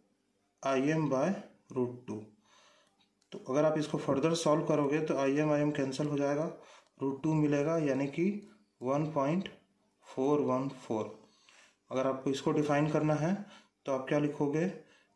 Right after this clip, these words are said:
it is the ratio of, it is the ratio of maximum value to आरएमएस value of an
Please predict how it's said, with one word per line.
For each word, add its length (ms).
it 240
is 220
the 240
ratio 560
of, 260
it 180
is 260
the 140
ratio 480
of 340
maximum 600
value 320
to 100
आरएमएस 580
value 400
of 340
an 120